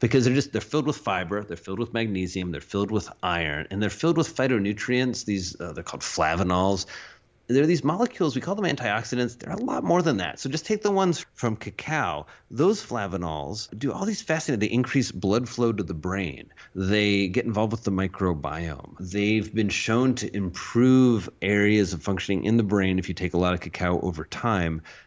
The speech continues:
that are involved with short-term memory and involved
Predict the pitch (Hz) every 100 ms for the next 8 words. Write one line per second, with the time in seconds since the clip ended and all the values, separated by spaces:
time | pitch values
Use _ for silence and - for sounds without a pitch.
0 | - 107 95 101 87 90 101 98 95 -
1 | 95 - 92 85 78 87 76 60 - -
2 | 85 87 82 92 95 95 90